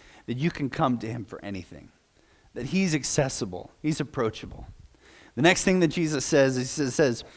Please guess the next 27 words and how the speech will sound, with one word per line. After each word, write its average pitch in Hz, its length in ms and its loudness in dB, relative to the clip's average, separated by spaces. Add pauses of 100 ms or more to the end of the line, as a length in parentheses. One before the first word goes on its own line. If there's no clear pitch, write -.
(340)
"Hallowed 208 580 8
be 185 120 4
your 165 180 6
name. 113 380 0 (320)
Great 220 340 8
is 196 180 6
your 175 140 4
name." 139 380 0 (640)
There's 175 240 6
power 196 480 8
in 175 160 0
the 165 80 6
name 160 240 4
of 147 80 2
Jesus. 127 480 -2
And 135 140 2
when 165 160 4
we 180 240 0 (320)
proclaim 202 680 6
who 196 180 6
he 190 180 4
is, 147 280 6 (320)
we 170 140 6
not 202 240 8
only 208 240 6
worship 180 480 2
him, 147 340 4